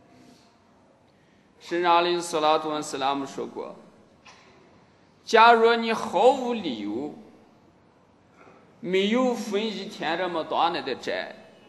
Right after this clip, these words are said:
然后即使你一辈子不开斋，还不他也没办法还不啊。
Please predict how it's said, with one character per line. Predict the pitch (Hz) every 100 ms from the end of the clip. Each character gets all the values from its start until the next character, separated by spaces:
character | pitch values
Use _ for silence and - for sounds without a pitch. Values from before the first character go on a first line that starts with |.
| - _ _ _ _ _ _ -
然 | 160 185 214 208
后 | 208 214
即 | 214 208 202 277 311
使 | - - 254 269
你 | 269 269
一 | 220 202 202
辈 | - - 571 587
子 | - 254
不 | - 302
开 | - 330 320
斋， | 269 359 - - - - - - - - - - -
还 | - 180 190 240 220
不 | 190
他 | 175 - 165 175 156 - - - - - - - - - -
也 | 139 139
没 | 131 113
办 | 95 127 104
法 | - - -
还 | - 80
不 | - - -
啊。 | -